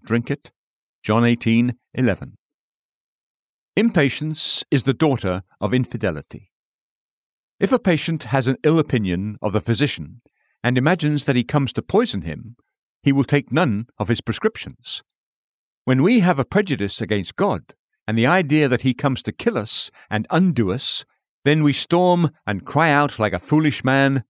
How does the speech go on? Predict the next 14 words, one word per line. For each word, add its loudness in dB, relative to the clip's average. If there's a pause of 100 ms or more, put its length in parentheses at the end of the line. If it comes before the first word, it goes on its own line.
(280)
it's -4
Chrysostom's -4
simile, 0 (560)
"Take -2 (120)
off -4
the -2
bandage," -4 (560)
though 4
it 2
is 2
necessary -2
for -6
the -2
cure. -6